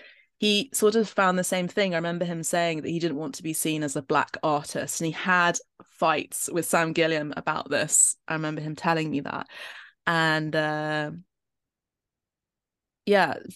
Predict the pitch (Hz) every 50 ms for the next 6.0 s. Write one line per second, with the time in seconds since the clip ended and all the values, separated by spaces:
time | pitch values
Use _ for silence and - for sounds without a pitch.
0 | - - - 190 - 185 190 190 190 185 - - 175 165 165 180 175 160 143 -
1 | - - - - - - - - - 165 151 143 135 - - - - 175 185 185
2 | - - 233 185 - - - - - 190 180 180 180 175 170 160 160 160 160 165
3 | 156 160 156 151 151 151 165 156 - 165 - - 165 156 151 135 147 - - -
4 | - 156 156 147 - 151 156 - - 151 151 151 156 156 151 156 143 135 - -
5 | - - - - - - _ _ - 170 170 170 165 165 165 165 160 165 180